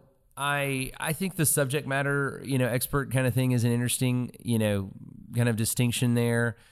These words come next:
Uh, like, let's say, you know, there was a, a woman that ran some sort of organization, let-, you know, um, and she was gonna kinda talk about that and talk about how the Bible applies to that. I think that would be totally appropriate,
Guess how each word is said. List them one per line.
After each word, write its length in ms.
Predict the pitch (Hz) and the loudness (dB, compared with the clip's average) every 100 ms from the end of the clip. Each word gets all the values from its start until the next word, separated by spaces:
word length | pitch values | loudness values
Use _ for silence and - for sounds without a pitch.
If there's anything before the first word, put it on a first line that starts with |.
| - _ - | -20 _ -20
Uh, 220 | - 92 | -18 -12
like, 280 | 135 151 143 | 0 0 2
let's 260 | 165 180 - | -2 0 0
say, 500 | - 151 139 131 120 | 0 -2 -2 -4 -6
you 120 | 123 | -4
know, 140 | 110 101 | -2 -2
there 200 | 117 120 | -2 0
was 240 | 117 107 | 0 0
a, 220 | 110 104 - | 0 -4 -4
a 100 | 110 | -4
woman 360 | 110 117 113 | -2 -2 -2
that 160 | 107 - | -2 -4
ran 460 | 101 104 107 107 | -4 -2 -2 -2
some 200 | 101 113 | -4 -4
sort 180 | 104 107 | -2 -2
of 120 | 101 95 | -4 -8
organization, 840 | 107 113 107 101 101 - 104 98 98 | -4 0 0 0 -2 -4 -4 -4 -6
let-, 140 | 110 - _ - | -10 -14 _ -12
you 160 | 104 95 | -8 -6
know, 240 | 90 90 - | -8 -10 -12
um, 460 | 98 98 90 90 - - - - - - - | -10 -10 -10 -12 -16 -20 -20 -20 -20 -16 -2
and 300 | 113 110 107 | 0 2 0
she 100 | 127 | -2
was 100 | 120 | 0
gonna 160 | 110 | -2
kinda 160 | 104 95 | -2 -4
talk 260 | - 135 131 | -2 -2 0
about 260 | 120 117 | -4 -2
that 380 | 120 113 110 110 | -2 -2 -4 -6
and 120 | 101 90 | -10 -4
talk 200 | 113 107 | -4 -2
about 180 | 107 | -2
how 120 | 104 107 | -2 -4
the 100 | 98 | 0
Bible 340 | 107 107 107 | 0 0 0
applies 440 | 98 117 107 107 | 0 2 2 -2
to 100 | - | -4
that. 340 | 104 101 101 - _ _ - | -4 -4 -6 -10 _ _ -2
I 60 | 127 | 0
think 140 | 143 | 2
that 120 | 127 | 2
would 120 | 110 113 | 0 -2
be 280 | 107 98 - - - | -2 -4 -12 -20 -18
totally 520 | - 151 143 135 123 | -4 0 0 2 0
appropriate, 720 | 113 - 113 104 110 107 107 | 2 2 0 -2 -4 -4 -8